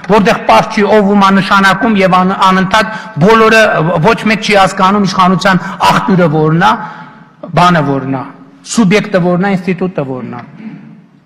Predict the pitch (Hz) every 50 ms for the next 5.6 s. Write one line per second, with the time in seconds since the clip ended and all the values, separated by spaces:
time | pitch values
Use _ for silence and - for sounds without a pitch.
0 | _ _ _ _ _ 143 165 269 320 - - - - 277 214 - 269 240 226 214
1 | 226 220 170 - 233 226 269 233 - 240 233 - 247 240 185 185 202 208 214 214
2 | 208 226 226 208 - - 214 233 269 311 302 269 202 208 220 233 240 254 262 254
3 | - - 214 214 208 - 220 226 - - 214 214 220 220 214 214 208 202 208 202
4 | 202 208 208 214 - 240 247 247 233 202 - - 202 175 160 - 190 180 180 -
5 | 180 175 170 165 - - - 175 170 170 160 135